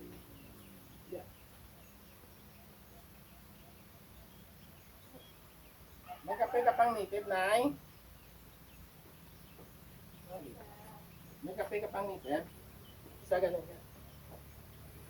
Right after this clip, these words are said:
O, diba? May sticker. Yan, o. Pinalitan natin yung, ano, may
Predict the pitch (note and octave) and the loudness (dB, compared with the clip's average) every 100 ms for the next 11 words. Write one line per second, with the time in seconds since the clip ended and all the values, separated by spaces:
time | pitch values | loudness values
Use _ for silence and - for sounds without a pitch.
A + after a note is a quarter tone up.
0 | - - - - - - - - - - | -14 -14 -12 -12 -12 -14 -14 -14 -12 -12
1 | - - - - - - A#2+ - - A#2+ | -12 -12 -12 -12 -12 -10 -10 -10 -10 -6
2 | A#2+ B2 A#2 - - - - - - - | -4 0 -2 -2 -10 -10 -8 -8 -8 -4
3 | - B2 B2+ C3 - D3 - C#3 A#2 G2+ | 4 6 8 6 8 8 12 12 12 12
4 | - - - - - - - - - - | 6 -2 -6 -8 12 12 12 12 12 12
5 | - - - - - A2+ A2+ A2 - - | 12 6 -6 0 10 12 12 12 6 6
6 | - - - - - - - - - - | 12 12 12 12 12 12 12 12 12 12
7 | - - - - - - - - - D3 | 12 12 12 12 12 12 8 12 12 12
8 | C#3+ C#3+ C3+ C#3+ C#3 B2+ B2 C3 F#3+ C4 | 12 12 12 12 12 12 12 12 12 12
9 | C3+ C3+ C3+ C3+ C#3 - A#2+ C3 C3 C3+ | 12 12 12 12 12 12 12 12 12 12
10 | - - - - - - - - - - | 12 10 10 8 8 8 8 8 8 10
11 | A2 B2 | 12 12